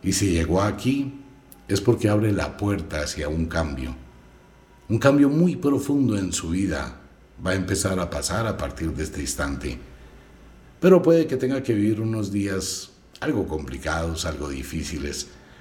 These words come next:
Una pequeña guerra en su interior, entre la debilidad y la fortaleza. Pero vale la pena, se lo aseguro que vale la pena.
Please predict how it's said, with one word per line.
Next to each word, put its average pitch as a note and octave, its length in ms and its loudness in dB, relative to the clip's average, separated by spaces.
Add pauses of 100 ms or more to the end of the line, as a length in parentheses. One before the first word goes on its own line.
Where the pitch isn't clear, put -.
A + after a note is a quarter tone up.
(200)
Una C#3 220 6
pequeña C3 420 4
guerra G#2+ 500 -2
en D2+ 140 -8
su - 160 -6
interior, E2 640 -4 (540)
entre E2+ 260 -6
la D#2 180 -2
debilidad D2 540 -4
y G2+ 60 0
la D#2+ 120 0
fortaleza. C#2 720 -8 (1040)
Pero D3+ 200 4
vale D#3+ 200 4
la C#3+ 180 2
pena, C#3 320 -2
se G#2+ 200 -2
lo A#2+ 140 4
aseguro C3 580 0
que G#2 100 -4
vale G2 280 0
la E2+ 160 -2
pena. C#2+ 340 -6